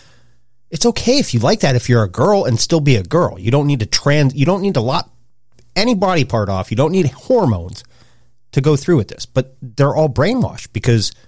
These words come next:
they're told something, whether it's in school, a T V, and then you go on to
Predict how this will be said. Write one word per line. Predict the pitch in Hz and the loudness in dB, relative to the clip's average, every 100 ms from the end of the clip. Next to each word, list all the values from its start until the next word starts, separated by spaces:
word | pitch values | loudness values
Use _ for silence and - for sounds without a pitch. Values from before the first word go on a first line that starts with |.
| - - - - - - - - - - | -20 -20 -20 -20 -20 -20 -20 -20 -20 -18
they're | - 127 | 0 0
told | 117 - 247 | 2 0 0
something, | - 104 - 104 160 - - | 0 -4 -6 -12 -12 -18 -8
whether | 113 113 107 | -2 0 -2
it's | - | -2
in | 135 | 0
school, | - 107 110 - - - - | 0 -2 -6 -10 -20 -16 -6
a | |
T | 131 - 123 | 0 4 2
V, | 98 85 - - - - - - | 2 -8 -14 -20 -20 -20 -20 -6
and | 127 120 | 2 4
then | 120 | 4
you | 117 | 2
go | 117 | 2
on | 113 123 | 0 0
to | - 123 120 | 0 0 -2